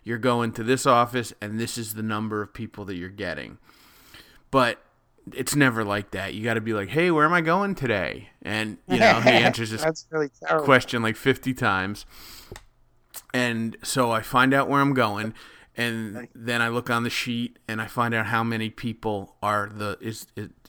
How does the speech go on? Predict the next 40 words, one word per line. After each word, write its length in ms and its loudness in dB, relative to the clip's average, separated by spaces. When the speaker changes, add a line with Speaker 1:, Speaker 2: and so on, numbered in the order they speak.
Speaker 1:
it, 180 -8
the 100 -6
lunch 320 -4
is 120 -10
for. 320 -8
So 380 -4
it 100 -2
could 160 -4
be 80 0
four 260 2
people, 300 0
it 80 -6
could 100 -10
be 80 -8
twenty-five 580 -4
people. 380 -14
So 480 2
you 140 -10
grab 640 2
the 300 -2
number 880 2
that 200 -8
corresponds 1200 -2
to 160 -6
your 380 2
number 580 -2
on 160 0
the 100 -6
dessert 460 0
tray. 280 -6
So, 180 -2
like, 220 -2
it's 160 -10
in 80 0
a 80 -2
tin, 500 2
and 140 -4
it's 120 -8
got, 260 0
like, 280 -4